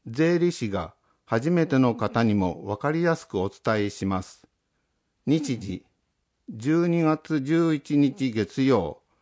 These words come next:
十四時から十六時。場所、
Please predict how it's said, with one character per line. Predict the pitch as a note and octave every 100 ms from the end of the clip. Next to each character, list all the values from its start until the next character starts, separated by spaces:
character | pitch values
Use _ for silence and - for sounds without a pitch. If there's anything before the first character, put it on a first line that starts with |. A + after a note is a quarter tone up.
| _ _ _ _
十 | F3 F3+ D3+
四 | A#2 G2+
時 | G2+
か | G2+
ら | F2 F2+
十 | A2 D3
六 | D3+ C#3 C#3+ G#2
時。 | F2 - _ _ _ _ _ _ _ _
場 | G#2+
所、 | F#2+ C3 B2